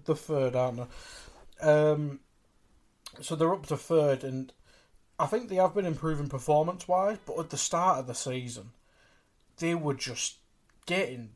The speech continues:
so spawny with every result. Like, I think Brighton's probably the best example, which might have been the first or second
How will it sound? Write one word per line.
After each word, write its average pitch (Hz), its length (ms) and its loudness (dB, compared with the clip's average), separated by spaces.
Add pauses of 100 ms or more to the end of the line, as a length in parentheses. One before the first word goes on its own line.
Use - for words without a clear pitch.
(140)
so 190 380 2
spawny 156 760 6
with 127 180 -2
every 135 300 0
result. 131 380 -6
Like, 131 200 -6 (320)
I - 40 -18
think 170 240 -6
Brighton's 131 480 0
probably 127 260 -6
the 120 100 -10
best 139 300 0
example, 131 460 -10
which 139 160 -12
might 131 100 -4
have 135 100 -8
been 123 120 -6
the 120 80 -6
first 131 380 -6
or 123 100 -6
second 123 520 -6